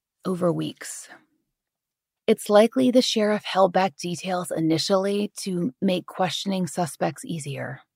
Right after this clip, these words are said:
And the medical examiner's file is very disturbing.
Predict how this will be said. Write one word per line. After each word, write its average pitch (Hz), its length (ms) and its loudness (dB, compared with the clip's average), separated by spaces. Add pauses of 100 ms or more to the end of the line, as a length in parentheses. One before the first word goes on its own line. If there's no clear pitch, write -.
(560)
And 208 200 4
the 190 60 4
medical 208 480 6
examiner's 202 600 0
file 180 520 -2 (120)
is 170 200 -2
very 160 320 2
disturbing. 143 680 -6